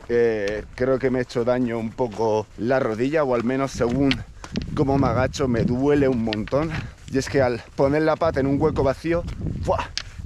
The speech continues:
caí de espaldas, fui dando tumbos hasta, por suerte, golpear con una roca. Si no llego a golpear contra esa roca, caía literalmente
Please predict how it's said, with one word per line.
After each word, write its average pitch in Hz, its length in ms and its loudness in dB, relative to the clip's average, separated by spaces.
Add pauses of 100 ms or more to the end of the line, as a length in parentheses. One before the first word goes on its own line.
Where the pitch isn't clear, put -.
caí 139 200 4
de 156 100 2
espaldas, 160 560 0 (520)
fui 156 180 4
dando 156 360 2
tumbos 175 720 0
hasta, 127 340 0
por 127 260 0
suerte, 156 600 0 (120)
golpear 135 580 0
con 123 180 -2
una 127 240 2
roca. 95 480 -2
Si - 260 0
no 151 80 4
llego 160 280 2
a 147 60 2
golpear 143 520 0
contra 135 400 0
esa 139 200 -2
roca, 147 440 0 (100)
caía 127 380 2
literalmente 139 840 0